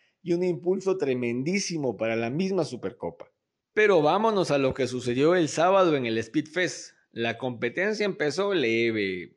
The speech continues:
Aún así, pudimos ver a mucha gente emocionada de ver tractocamiones corriendo en una pista,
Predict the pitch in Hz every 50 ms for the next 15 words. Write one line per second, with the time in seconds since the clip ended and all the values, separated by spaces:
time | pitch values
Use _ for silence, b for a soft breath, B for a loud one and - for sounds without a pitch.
0 | _ - - 82 101 127 160 202 226 226 208 160 127 117 160 202 226 233 220 196
1 | b b b b b b b b b - 120 120 127 143 156 170 165 147 135 151
2 | 156 156 156 151 147 156 156 - 156 143 - 135 147 156 151 151 156 139 127 113
3 | 107 101 92 98 101 107 120 139 156 165 156 131 113 107 117 131 147 139 - 147
4 | 127 107 - - 113 110 - 101 104 107 123 127 151 156 160 147 - - 117 113
5 | 117 123 131 143 143 139 143 147 151 147 127 - 208 202 - - - 90 -